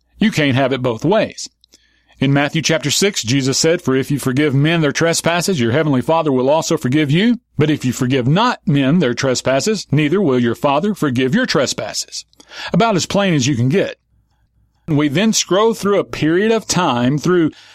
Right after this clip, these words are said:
nine chapters of the book of Acts, and it's there we find that Jesus came back, appeared to a man named Saul, whose name was later changed to Paul, and he commissioned him to give us our gospel,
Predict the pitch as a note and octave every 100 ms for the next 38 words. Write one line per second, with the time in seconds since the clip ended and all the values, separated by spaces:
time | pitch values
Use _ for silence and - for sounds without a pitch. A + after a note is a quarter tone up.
0 | - B2 D3 E3 G#3 A#3 - A3+ G3 -
1 | D3 D#3 C#3+ B2+ C#3+ F3 F#3 A#2+ A2 -
2 | - - - - _ _ - F3+ E3 -
3 | B2+ F3 A#3+ G3 C3+ - C#3 D#3+ C#3+ A#2
4 | D#3+ F3 G3+ - - D3+ B2+ A2+ A3+ F#3+
5 | C#3 - - _ _ C#3+ - F#3 F#3+ F3
6 | D#3+ D3+ D3+ C#3+ C#3+ B2+ A2 G3 D#3 A#2+
7 | C3 C#3 B2 C3 D3 C#3+ B2+ A#2 C#3+ B2
8 | - C#3 A#2+ C#3 A2 D#3+ A2 B2 - _
9 | _ _ _ - - F3 D3+ E3+ A#3 -
10 | C#3 B2 F3 G#3 D3 C3 D#3+ D#3 F3+ A#3
11 | F#3+ A2 - - -